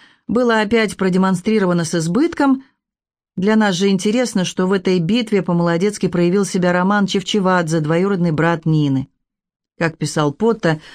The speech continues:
описывая действия нескольких офицеров из рода Чевчевадзе, под другим Чевчевадзе, Романом, убита лошадь.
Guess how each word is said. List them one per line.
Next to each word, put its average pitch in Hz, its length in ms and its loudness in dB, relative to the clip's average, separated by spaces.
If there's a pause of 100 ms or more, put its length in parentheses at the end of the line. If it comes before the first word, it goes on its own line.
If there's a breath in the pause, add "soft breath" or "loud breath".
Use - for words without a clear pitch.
(120)
описывая 180 640 0
действия 175 440 0
нескольких 175 520 -2
офицеров 175 600 0 (240 loud breath)
из 190 220 0
рода 185 300 2
Чевчевадзе, 196 800 -2 (400 soft breath)
под 190 160 0
другим 175 460 2
Чевчевадзе, 165 680 -2
Романом, 151 540 0 (380 soft breath)
убита 262 400 2
лошадь. 160 560 -2